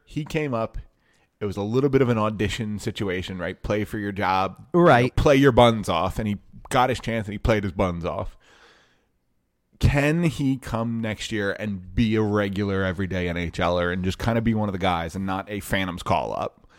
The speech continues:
Speaker 1: And I'm curious to see that out of him because, uh, like you said, I think he looked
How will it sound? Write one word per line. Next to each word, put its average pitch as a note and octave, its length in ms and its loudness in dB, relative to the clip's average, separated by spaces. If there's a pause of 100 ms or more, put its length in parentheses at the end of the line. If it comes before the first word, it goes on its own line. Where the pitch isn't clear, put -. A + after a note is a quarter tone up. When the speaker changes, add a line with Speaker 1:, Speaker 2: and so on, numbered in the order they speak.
(420)
Speaker 1:
And C3+ 100 2
I'm B2+ 120 2
curious E3 380 2
to A#2 60 -6
see A#2+ 180 0
that A2+ 180 2
out F#2+ 180 0
of G2 60 -2
him F2+ 240 -4
because, G2 340 -8 (180)
uh, E2 200 -6
like B2+ 220 -2
you A2+ 60 0
said, G#2+ 200 0
I F#2+ 60 -2
think D3 220 -4
he A2+ 160 -6
looked G#2 360 -2